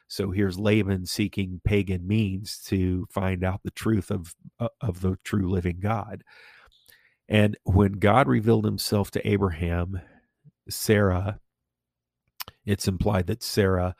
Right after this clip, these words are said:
left her pagan idols. And when Isaac took Rebekah as wife, she left her idols also. Remember, she's coming from Laban's family, so she would have been familiar with the pagan culture there,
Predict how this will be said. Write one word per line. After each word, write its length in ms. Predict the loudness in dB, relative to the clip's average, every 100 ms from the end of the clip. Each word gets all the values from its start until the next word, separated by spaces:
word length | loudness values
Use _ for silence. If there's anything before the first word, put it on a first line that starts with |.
| -16 _ -4
left 360 | 0 0 -4 0
her 140 | 0
pagan 380 | 2 0 -2 -2
idols. 580 | -2 -2 -6 -12 -16 -20 _ _ _ _ _ _
And 240 | 2 2 4
when 160 | 2
Isaac 460 | 4 4 4 2 -4
took 220 | -4 -4
Rebekah 560 | 0 0 2 0 0 0
as 220 | 0 0
wife, 500 | -2 0 0 -2 -6 _ _ _ _ _ _ _ _ _ _ _ _ -10
she 360 | -6 -2 0 2
left 320 | 4 4 2
her 180 | 0 0
idols 420 | 0 -2 -2 -4
also. 420 | -2 0 0 0
Remember, 440 | -2 0 0 0 -2
she's 280 | -4 -6 -2
coming 280 | -2 -2
from 220 | -2 -4 0
Laban's 380 | 0 0 -4
family, 440 | -4 -2 0 0 -2
so 200 | -2 -4
she 240 | -2 -2
would 140 | 0 0
have 100 | 0
been 160 | -4
familiar 480 | -4 -4 -2 -2 -2
with 160 | -2 -4
the 100 | -4
pagan 400 | -4 -4 -4 -6
culture 460 | -6 -6 -4 -6
there, 280 | -2 -2 -4